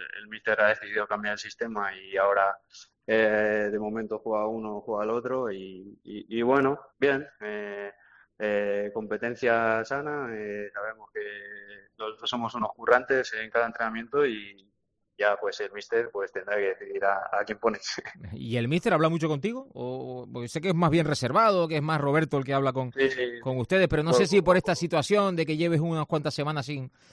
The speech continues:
Speaker 2: sin marcar, de que el otro día no jugara, si, si se acercaba a ti para comentarte algo.
Speaker 1: No, poca cosa, ¿no? Al final, como tú dices, es, es, es reservado, eh,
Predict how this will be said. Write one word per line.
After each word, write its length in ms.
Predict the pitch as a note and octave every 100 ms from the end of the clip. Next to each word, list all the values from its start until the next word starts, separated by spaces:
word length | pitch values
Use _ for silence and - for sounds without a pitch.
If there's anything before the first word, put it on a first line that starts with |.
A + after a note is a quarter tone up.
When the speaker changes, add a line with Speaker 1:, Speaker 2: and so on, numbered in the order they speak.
| _
Speaker 2:
sin 180 | - C#3+
marcar, 540 | C3+ B2 F#3+ G#3+ F#3+
de 80 | D#3+
que 80 | D3
el 60 | D3+
otro 120 | E3
día 100 | D#3
no 60 | C#3+
jugara, 300 | C#3+ D#3 E3+
si, 180 | D#3+ C#3+
si 120 | D#3
se 60 | C3
acercaba 380 | C#3 C#3+ C#3+
a 40 | A#2+
ti 120 | C3+
para 120 | B2
comentarte 440 | A#2 A2 G2+ G2 A#2+
algo. 240 | C3+ F2+ _ _ _ _ _ _ _ _ _ _
Speaker 1:
No, 420 | C#3 C#3+ C3 A#2+ A2+
poca 240 | A#2 G#2+
cosa, 300 | A2+ A2 G2
¿no? 180 | G#2 G#2+
Al 100 | G2
final, 520 | G2 G#2+ G#2+ G#2+ G#2
como 180 | G#2 G#2
tú 80 | A2+
dices, 480 | A2 A2+ G2+ F#2+
es, 300 | G#2 G2+ G2
es, 500 | A2 A2 G#2 G#2 G2
es 280 | - G2+ G#2
reservado, 720 | G#2+ - G#2 G#2+ A2+ A#2+ A2 G#2
eh, 240 | G2 -